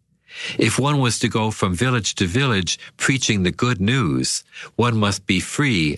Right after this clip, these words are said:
of obligations. If a missionary was to persevere in his vocation,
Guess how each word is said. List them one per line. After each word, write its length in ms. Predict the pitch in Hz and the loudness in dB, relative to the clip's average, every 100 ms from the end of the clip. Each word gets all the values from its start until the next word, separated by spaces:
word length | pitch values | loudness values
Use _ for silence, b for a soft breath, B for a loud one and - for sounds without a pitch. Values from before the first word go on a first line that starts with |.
| - | -4
of 160 | 90 | -2
obligations. 1000 | 90 78 78 78 101 - 117 - - - - - _ - _ _ _ _ _ _ B B B | 0 0 -2 0 0 -2 -4 -6 -6 -6 -10 -20 _ -20 _ _ _ _ _ _ B B B
If 180 | - 135 | 0 0
a 80 | 143 | 0
missionary 640 | 131 180 - 127 104 98 | 0 0 0 0 2 0
was 220 | 95 98 | 0 0
to 100 | - | -2
persevere 720 | 95 - 139 - 104 117 120 110 | -4 -2 -2 0 0 0 0 0
in 160 | 101 | 0
his 180 | 101 92 | 0 0
vocation, 840 | 90 82 - 147 - - 58 104 | -2 -2 -2 -2 -2 -2 -4 -6